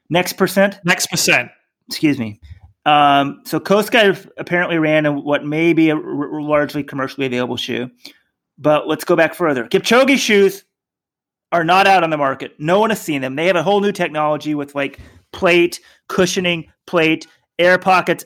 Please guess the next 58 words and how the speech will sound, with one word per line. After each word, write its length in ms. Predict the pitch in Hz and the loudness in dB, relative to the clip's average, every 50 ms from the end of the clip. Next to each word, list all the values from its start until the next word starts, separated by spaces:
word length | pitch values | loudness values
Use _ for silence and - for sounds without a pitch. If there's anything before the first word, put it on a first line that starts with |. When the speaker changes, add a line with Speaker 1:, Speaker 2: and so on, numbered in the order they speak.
| _ | _
Speaker 1:
air 180 | - 170 180 180 | -2 0 0 0
pods. 500 | 180 - 143 120 107 95 - - - - _ _ _ _ _ _ | -2 -2 -2 -2 -2 -4 -8 -14 -20 -20 _ _ _ _ _ _
So 560 | - - - 165 160 165 160 151 147 - - _ _ _ _ _ _ _ _ _ _ _ | -12 -6 -2 0 0 2 0 -2 -4 -6 -12 _ _ _ _ _ _ _ _ _ _ _
w-, 160 | 143 160 - - - - | -20 -20 -20 -20 -16 -12
at 120 | 165 180 185 | -8 -4 0
one 220 | 175 208 214 - | 0 0 0 0
point, 420 | - 208 208 196 190 175 - - _ _ _ _ _ _ _ _ _ _ _ _ _ - - 65 - | -2 0 0 2 2 0 -2 -8 _ _ _ _ _ _ _ _ _ _ _ _ _ -20 -20 -6 -2
are 100 | 170 175 | 0 0
the 100 | 165 180 | 2 0
top 320 | - - 185 185 190 190 - | 0 2 2 2 2 2 0
people 200 | 196 185 190 190 | -2 0 0 0
just 100 | 180 - | 0 -2
gonna 120 | 190 170 | -6 -6
keep 160 | 156 - 175 151 | -4 -4 -2 0
getting 200 | 180 170 165 160 | 0 0 0 0
new 120 | 160 160 | -2 -2
and 60 | 160 | -2
new 80 | 151 156 | -2 -2
shoes? 180 | 147 - 220 | -4 -2 -4
And 120 | 214 180 185 | -2 0 0
you 60 | 190 | 0
could 100 | 175 202 | 2 2
argue, 300 | - 185 190 208 196 214 | 4 4 4 4 4 4
"Oh, 140 | 196 208 208 | 4 4 4
the 80 | 180 | 2
shoe 160 | 180 - 233 214 | 0 -2 -2 -2
companies 340 | - 220 208 202 185 170 151 - | 0 0 0 0 -2 -2 -2 0
always 380 | 151 180 202 214 214 180 151 | 2 4 4 4 4 4 2
do 200 | - - 147 135 | 0 -2 -4 -2
this," 220 | 123 120 117 117 - | -2 -4 -6 -6 -10
but 140 | 160 160 | -14 -14
something 440 | - - - 240 254 247 285 285 254 | -12 -6 -2 -2 -2 -2 -2 -2 -2
needs 200 | 226 226 226 180 | -2 -4 -4 -4
to 40 | 180 | -4
be 80 | 208 190 | -6 -6
put 160 | 196 190 175 | -4 -4 -6
in 80 | 160 | -6
place 420 | 143 - 233 277 262 202 175 180 - _ _ _ _ _ | -4 -2 0 2 2 2 0 -2 -6 _ _ _ _ _
'cause 120 | - 180 185 - - _ _ _ _ _ _ _ _ _ | -10 -8 -8 -12 -16 _ _ _ _ _ _ _ _ _
Kipchoge 380 | - 240 180 - - 220 214 185 | -6 -6 -2 0 2 2 2 4
didn't. 240 | 196 180 185 175 | 2 2 2 0
And 140 | 180 - 170 | 0 0 2
also 180 | 190 214 208 254 | 2 2 2 2
I 100 | 240 226 | 0 2
heard 200 | 185 202 190 - | 2 2 0 0
Kipchoge, 500 | - 175 - 190 185 175 180 190 175 175 | -2 -2 0 0 0 2 2 0 0 0
when 140 | 180 180 175 | -2 -2 0
he 60 | 170 | 0
broke 200 | 151 175 170 165 | 0 0 0 0
the 80 | 185 | 0
world 140 | 160 165 165 | -2 0 0
record 240 | 160 160 160 160 147 | 0 0 0 -2 -4
in 80 | 139 135 | -4 -4
Berlin, 420 | 151 160 185 226 254 226 147 127 - _ _ | -2 -2 0 0 0 -2 -2 -6 -10 _ _
he 140 | _ 180 185 | _ 2 4
had 100 | 196 196 | 4 4
a 60 | 180 | 2
shoe 440 | - - - 160 143 143 160 170 | -2 -4 -2 0 0 0 0 -2